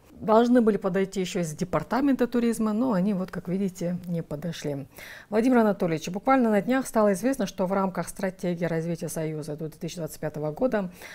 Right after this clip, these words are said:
страны будут создавать совместные евразийские туристические маршруты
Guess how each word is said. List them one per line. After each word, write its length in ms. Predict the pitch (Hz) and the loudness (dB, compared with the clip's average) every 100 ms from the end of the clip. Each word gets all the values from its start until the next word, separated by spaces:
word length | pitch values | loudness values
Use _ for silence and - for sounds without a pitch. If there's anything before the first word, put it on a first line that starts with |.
| - - | -18 -16
страны 380 | - 220 247 175 | -2 0 2 0
будут 240 | 202 208 | -2 -6
создавать 520 | 170 156 156 196 214 | -8 -4 -2 -2 -4
совместные 840 | - 147 156 170 226 233 214 208 185 | -4 -6 -4 -4 -4 -4 -4 -4 -4
евразийские 800 | 170 143 143 202 220 - 190 190 | -4 -6 -6 -6 -6 -8 -8 -8
туристические 680 | 170 - 185 - - 165 | -10 -8 -8 -8 -6 -4
маршруты 840 | 156 160 - - 147 147 - 143 | -4 -6 -8 -6 -4 -4 -6 -6